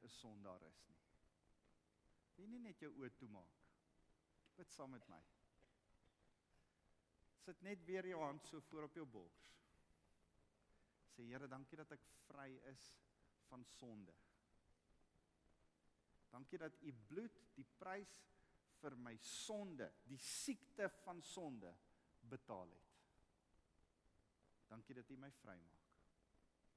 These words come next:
Dankie dat u my ongeregtighede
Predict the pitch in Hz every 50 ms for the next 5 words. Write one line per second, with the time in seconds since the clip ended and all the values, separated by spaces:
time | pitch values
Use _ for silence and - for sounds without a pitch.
0 | - - - - - - - - - - - - - - - - - - 127 143
1 | 131 - 165 156 147 151 - 160 151 147 139 135 - - - 214 240 247 233 -
2 | - 240 220 196 185 175 165 - - - 175 151 - - - 123 110 101 95 104
3 | 143